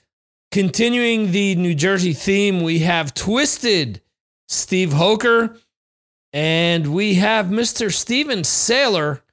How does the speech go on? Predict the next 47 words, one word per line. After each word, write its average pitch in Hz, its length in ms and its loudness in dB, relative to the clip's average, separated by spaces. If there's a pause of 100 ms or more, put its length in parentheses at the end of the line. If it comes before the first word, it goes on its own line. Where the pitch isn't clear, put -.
(440)
Thank 220 300 -2
you 196 340 0
for 180 260 -6
your 175 220 0
support. 214 680 -2
There 180 140 0
are 160 160 -2
other 185 240 -2
people 185 380 -4
that 170 360 -2
retweet 170 840 -4
and 139 320 -4 (340)
help 160 140 -4
spread 165 280 -4
the 151 80 -2
word 147 200 -2
as 131 180 -4
well. 185 540 0 (340)
Yeah, 165 160 4
I'm 160 120 2
looking 160 300 0
at 135 160 -4
you, 170 140 0
Bill 156 280 0
Elam. 160 520 0 (380)
Uh, 135 280 -2
thank 156 360 -2
you 147 80 0
for 143 160 -4
your 143 180 -2
support 139 460 -4
as 123 120 -2
well. 151 300 0
Would 147 140 -2
love 196 240 0
to 226 100 0
have 208 220 0
you 202 100 0
on 196 220 -2
Patreon 147 680 -2
one 127 180 -4
of 123 80 -2
these 117 160 -2
days. 120 240 -4
Hopefully 143 380 -2
they 147 200 0
could, 135 300 -4